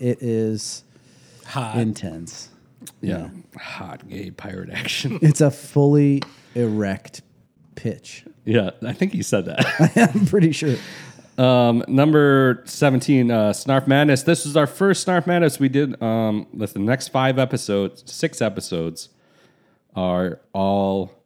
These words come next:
Speaker 3: Snarf Madness.
Speaker 1: It was long.
Speaker 3: The
Speaker 1: That, that was
Speaker 3: Toil
Speaker 1: long.
Speaker 3: in the Soil. Um, we talked about tons of other things 'cause on the later episodes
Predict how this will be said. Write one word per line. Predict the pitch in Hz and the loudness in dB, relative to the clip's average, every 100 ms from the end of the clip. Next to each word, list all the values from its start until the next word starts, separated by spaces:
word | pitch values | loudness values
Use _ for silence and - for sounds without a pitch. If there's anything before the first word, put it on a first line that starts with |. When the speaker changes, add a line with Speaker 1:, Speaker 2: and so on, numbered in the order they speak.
| _ _ | _ _
Speaker 3:
Snarf | - - 101 - | -14 -6 -6 -4
Madness. | 95 90 90 90 - - _ | -4 -4 -4 -6 -10 -14 _
Speaker 1:
It | - | 2
was | 190 139 | 4 4
long. | 123 123 104 - | 2 2 0 -2
Speaker 3:
The | 131 | -2
Speaker 1:
That, | |
that | 147 | 0
was | 165 | 2
Speaker 3:
Toil | 117 120 113 | 6 6 6
Speaker 1:
long. | 110 | 4
Speaker 3:
in | |
the | 113 | 0
Soil. | - - 107 101 92 87 82 76 65 _ | -2 0 2 2 2 -2 -6 -14 -16 _
Um, | 95 92 92 - _ _ _ _ _ | -6 -6 -6 -12 _ _ _ _ _
we | - 113 120 127 | -2 2 2 2
talked | - 135 | 0 0
about | 117 101 - - _ | 0 -4 -4 -14 _
tons | - 127 104 | -4 -4 -2
of | 98 | -4
other | 95 | -4
things | 87 98 98 | -6 -8 -8
'cause | - 101 - | -6 -8 -6
on | 101 | -6
the | 110 | -2
later | 110 117 113 | 0 2 2
episodes | 95 - 104 92 | 0 -2 -4 -4